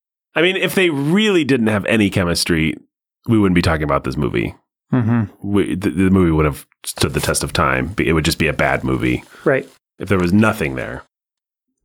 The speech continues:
Speaker 1: So there's something.
Speaker 3: Yeah, let's not overstate our case, but still, just the same. If there was a little bit more of that, some, uh, of that something, enough to make us be actually invested in their relationship. Uh,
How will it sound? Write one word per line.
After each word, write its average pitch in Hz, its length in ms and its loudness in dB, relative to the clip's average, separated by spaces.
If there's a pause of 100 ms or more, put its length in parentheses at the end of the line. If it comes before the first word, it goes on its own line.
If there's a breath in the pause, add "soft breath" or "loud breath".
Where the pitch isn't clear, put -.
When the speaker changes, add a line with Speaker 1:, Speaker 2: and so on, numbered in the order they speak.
(100)
Speaker 1:
So 95 340 0
there's - 180 0
something. 170 300 -2
Speaker 3:
Yeah, 143 200 4
let's 170 300 0
not 175 160 2
overstate 139 440 0
our 113 80 -2
case, 117 400 -10
but - 260 -2
still, 127 480 -2
just 135 240 -2
the 139 80 -2
same. 123 300 -8 (360)
If 143 180 -2
there 156 240 4
was 131 420 2 (420)
a 135 80 -2
little 156 300 4
bit 139 160 0
more 127 280 -2
of 113 80 -6
that, 117 220 -4
some, - 220 -8 (120)
uh, 127 180 -4 (200)
of 123 140 -8
that 110 220 -8
something, - 340 -12 (480)
enough 135 380 -2
to 139 100 -4
make 131 320 0
us - 640 0 (460)
be 131 380 4
actually 127 380 0
invested 120 540 0
in 120 160 -4
their 120 200 0
relationship. 120 800 -4 (580)
Uh, 151 120 2